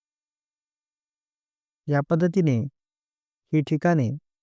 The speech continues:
नकाशात दाखवता येतील. प्रश्न पाचवा, छत्रपती शिवाजी महाराजांच्या व्यवस्थापन कौशल्यातील कोणती बाब तुम्हाला सर्वाधिक आवडली?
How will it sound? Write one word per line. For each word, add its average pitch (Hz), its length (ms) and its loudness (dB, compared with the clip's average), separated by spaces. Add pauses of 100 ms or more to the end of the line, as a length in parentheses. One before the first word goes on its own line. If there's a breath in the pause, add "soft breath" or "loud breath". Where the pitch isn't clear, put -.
(120)
नकाशात 123 580 -2
दाखवता 120 400 -4
येतील. 120 360 -6 (1900)
प्रश्न 139 400 0
पाचवा, 156 360 0 (840)
छत्रपती 208 640 0
शिवाजी 123 480 -2
महाराजांच्या 131 720 -2 (1000)
व्यवस्थापन 180 680 0
कौशल्यातील 131 680 -2 (220)
कोणती 180 580 0
बाब 123 320 0 (200)
तुम्हाला 135 340 -2
सर्वाधिक 123 540 -4
आवडली? 110 420 -6